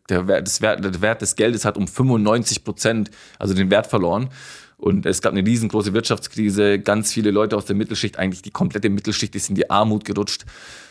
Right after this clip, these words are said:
Und da wollten wir einfach supporten. Wir, und da war ich eben da, um Pläne aufzustellen, wie man diese Leute, die es am härtesten getroffen hat, vor allem chronisch Kranke, die Medikamente gebraucht haben, äh, wirklich, äh,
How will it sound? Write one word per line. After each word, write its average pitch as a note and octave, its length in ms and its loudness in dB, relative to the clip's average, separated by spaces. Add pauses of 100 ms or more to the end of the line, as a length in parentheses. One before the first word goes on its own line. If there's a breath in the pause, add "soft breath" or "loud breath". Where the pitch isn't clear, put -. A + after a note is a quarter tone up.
(140)
Und F#2 200 4
da F#2+ 120 4
wollten G2+ 140 2
wir F#2+ 60 4
einfach B2+ 160 -2
supporten. F#2+ 480 0
Wir, F2 260 -2
und E2 120 -4
da G2 100 2
war G2+ 100 4
ich G2 100 -4
eben E2+ 180 0
da, F#2+ 200 4
um F2+ 260 -2
Pläne G2 300 0
aufzustellen, F#2 580 -6
wie F#2 40 -4
man F2+ 140 -2
diese F2+ 160 -6
Leute, F#2 320 -2
die F2+ 100 -4
es F2+ 140 -6
am - 180 -6
härtesten A2 460 0
getroffen F#2 400 -6
hat, E2+ 140 -8
vor D#2+ 200 0
allem F#2+ 220 -2
chronisch G2 360 -4
Kranke, G#2 260 -2
die G2 80 -2
Medikamente G2 520 -2
gebraucht F2+ 400 -4
haben, F#2 340 -2 (420 loud breath)
äh, F#2 220 2
wirklich, F#2+ 340 -6
äh, F2+ 240 0